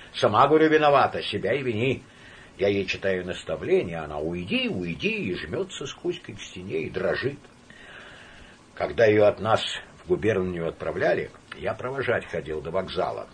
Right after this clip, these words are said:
и сунул ей в узел рублишку за спасение души. Но не дошла она до Сибири. В губернии заболела горячкой и померла в Остроге. «Собаки собачьи и смерть», — сказал Дюдя.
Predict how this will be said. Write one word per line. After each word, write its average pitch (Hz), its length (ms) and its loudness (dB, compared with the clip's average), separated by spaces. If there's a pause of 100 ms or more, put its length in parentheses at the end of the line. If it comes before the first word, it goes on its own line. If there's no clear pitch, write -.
(160)
и 107 100 -6
сунул 185 360 -2
ей 131 140 0
в 143 100 -2
узел 151 260 2
рублишку 151 640 -2
за 92 160 -8
спасение 101 640 -6
души. 95 400 -10 (520)
Но 147 140 0
не 160 100 4
дошла 139 520 2
она 76 160 -8
до - 120 -14
Сибири. 62 520 -14 (580)
В 80 80 -14
губернии 131 640 6
заболела 90 560 -2
горячкой 208 1080 0
и 143 120 -14
померла 78 600 -10 (120)
в - 60 -12
Остроге. - 460 -12 (840)
«Собаки 185 580 -4
собачьи 156 720 -6
и 117 80 -12
смерть», — - 680 -10
сказал 69 440 -10
Дюдя. 60 340 -14